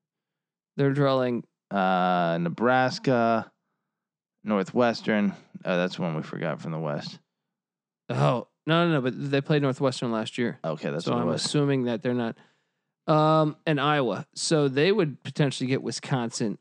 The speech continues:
Speaker 1: or Minnesota
Speaker 2: Penn State could
Speaker 1: or
Speaker 2: slip
Speaker 1: Purdue.
Speaker 2: twice.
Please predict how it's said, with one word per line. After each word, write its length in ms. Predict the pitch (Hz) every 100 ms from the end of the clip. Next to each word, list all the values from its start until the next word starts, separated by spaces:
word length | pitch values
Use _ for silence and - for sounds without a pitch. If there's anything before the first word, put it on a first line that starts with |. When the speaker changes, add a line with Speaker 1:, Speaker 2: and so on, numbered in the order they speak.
| -
Speaker 1:
or 480 | 127 123 113 107 127
Minnesota 760 | 131 127 123 113 - 120 117
Speaker 2:
Penn 160 | 123 131
State 280 | - 113 98
could 120 | -
Speaker 1:
or 40 |
Speaker 2:
slip 140 | 104 98
Speaker 1:
Purdue. 140 | 117
Speaker 2:
twice. 320 | 87 76 71